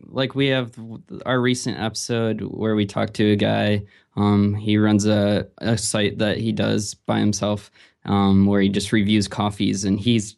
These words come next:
taken over our Instagram account this week 'cause he was just on the podcast, and,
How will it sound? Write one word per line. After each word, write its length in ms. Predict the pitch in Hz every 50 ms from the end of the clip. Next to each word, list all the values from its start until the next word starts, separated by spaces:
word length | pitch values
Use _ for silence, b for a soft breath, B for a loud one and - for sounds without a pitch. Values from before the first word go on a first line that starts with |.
| _
taken 300 | - - 110 98 - 107
over 240 | 104 101 101 104 101 101
our 140 | 101 101 104
Instagram 420 | 104 104 104 - - 110 107 107 104
account 260 | - - 107 - -
this 240 | 113 123 - - -
week 340 | 104 107 202 202 196 - - b b b b b
'cause 160 | b - 107 98
he 80 | 107
was 100 | 104 98
just 220 | 101 104 104 - 110
on 140 | 104 101
the 280 | 101 101 101 98 101 101 98
podcast, 640 | 101 104 101 101 98 - 101 104 101 104 - - - 95
and, 220 | 101 98 101 -